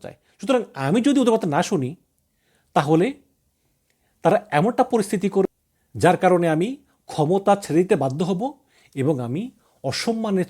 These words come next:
সহিত আমাকে বিদায় নিতে হবে, যেটা আমি চাই না। সুতরাং এটা, ওটা অনেক উপদেষ্টাও বুঝছেন, যেমন আসিফ নজরুল বুঝতেছেন, অন্যান্য আরা-, আরও অনেক উপদেষ্টা আছেন যারা ক্ষমতা থাকতে চান, তারাও ডক্টর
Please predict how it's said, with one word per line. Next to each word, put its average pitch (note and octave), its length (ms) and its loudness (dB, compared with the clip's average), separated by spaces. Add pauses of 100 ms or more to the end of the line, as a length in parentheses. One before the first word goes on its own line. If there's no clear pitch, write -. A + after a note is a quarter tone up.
(160)
সহিত D#3+ 340 -2
আমাকে A2 280 -10
বিদায় A#2 220 -6
নিতে F#2+ 200 -16
হবে, - 160 -20 (360)
যেটা C#3 300 -4 (160)
আমি A2+ 140 -10 (100)
চাই F2+ 240 -14
না। - 60 -20 (580)
সুতরাং D4+ 280 4 (140)
এটা, C4+ 160 0 (220)
ওটা B3 160 0 (160)
অনেক A3 180 2
উপদেষ্টাও A#3 420 0
বুঝছেন, D3 320 -4 (160)
যেমন E3+ 220 4
আসিফ - 220 -2
নজরুল D#3 360 2
বুঝতেছেন, B2+ 380 -2 (460)
অন্যান্য F3 420 2
আরা-, C#3 240 2
আরও C3+ 180 2
অনেক C#3+ 180 -4
উপদেষ্টা C#3 300 -4
আছেন B2 200 -6
যারা B2 180 -2
ক্ষমতা B2 220 -8
থাকতে A#2+ 180 -8
চান, G#2+ 100 -4 (600)
তারাও D#3+ 360 4 (720)
ডক্টর D3 360 -4